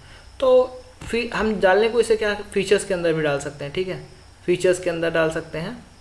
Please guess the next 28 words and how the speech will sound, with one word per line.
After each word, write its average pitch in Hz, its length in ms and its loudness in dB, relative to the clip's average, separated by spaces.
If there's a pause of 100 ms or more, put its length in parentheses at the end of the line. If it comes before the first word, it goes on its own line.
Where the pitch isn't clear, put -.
(220)
जहाँ 160 160 -4
पे 160 100 -6
हमने 160 240 -4 (240)
ये 151 200 -2 (200)
internet 156 340 -6
वगैरह 147 260 0
के 143 120 -8
लिए 143 80 -2
डाला 139 240 -4
था। - 100 -14 (560)
But 165 200 0
मैं 180 160 -6
यहाँ 170 260 -8
पे 196 160 -4 (1900)
bracket 156 460 -2
डाल 151 220 0
के 208 100 -6 (280)
brother 165 340 0
automation 160 500 -2
लिख 151 200 -6
देता 135 260 -6
हूँ, 135 120 -14 (320)
न्यू 160 160 -4
folder, 160 420 0 (1400)
इसके - 200 -8
अंदर 160 120 -2
लिखता 151 260 -4
हूँ 226 200 -8